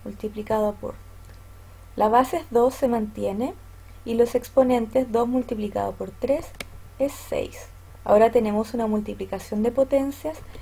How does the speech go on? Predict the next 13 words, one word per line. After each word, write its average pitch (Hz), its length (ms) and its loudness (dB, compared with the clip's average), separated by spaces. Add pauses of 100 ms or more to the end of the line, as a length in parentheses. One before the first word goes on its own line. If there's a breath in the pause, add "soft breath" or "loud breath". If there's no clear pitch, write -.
(160 loud breath)
de 208 120 -4
igual 202 260 0
exponente. 285 720 -4 (720)
¿Qué 214 100 -6
es 208 60 -4
lo 214 140 0
que 233 80 -2
tengo 254 320 2
que 277 120 -2
hacer? 320 440 -6
Multiplico 208 600 -6
las 196 200 -6
bases 302 520 -2